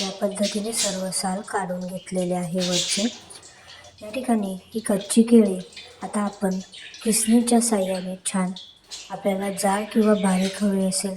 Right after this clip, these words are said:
तसं किसून घ्यायचे आहे. चिप्स हे स-, जास्त करून बारीक चाळणीनेच किसून घ्यायचे आहे. या ठिकाणी आपण पाहू शकतात, छान असे बारीक आपले केळीचे चिप्स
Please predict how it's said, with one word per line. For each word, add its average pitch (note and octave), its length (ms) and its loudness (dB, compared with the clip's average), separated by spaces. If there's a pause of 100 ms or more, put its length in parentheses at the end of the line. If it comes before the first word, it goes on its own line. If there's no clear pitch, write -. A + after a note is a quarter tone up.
तसं G3 200 -2
किसून G#3 440 0
घ्यायचे G3+ 440 2
आहे. F#3 180 -2 (500)
चिप्स A#3 380 -2
हे A#3+ 100 2
स-, A#3+ 160 -2 (1160)
जास्त G3+ 360 -2 (160)
करून F#3+ 240 0 (440)
बारीक F#3 460 0 (760)
चाळणीनेच G3+ 680 0
किसून G3 440 -2
घ्यायचे F#3+ 380 -6
आहे. F3+ 240 -4 (720)
या G#3+ 80 6
ठिकाणी A#3+ 320 2
आपण A#3 260 0
पाहू G#3+ 300 -2
शकतात, G3+ 500 -6 (680)
छान G#3+ 280 0
असे A3+ 160 0
बारीक G3 440 0
आपले G3+ 320 -2 (720)
केळीचे G3 440 -2
चिप्स - 440 -2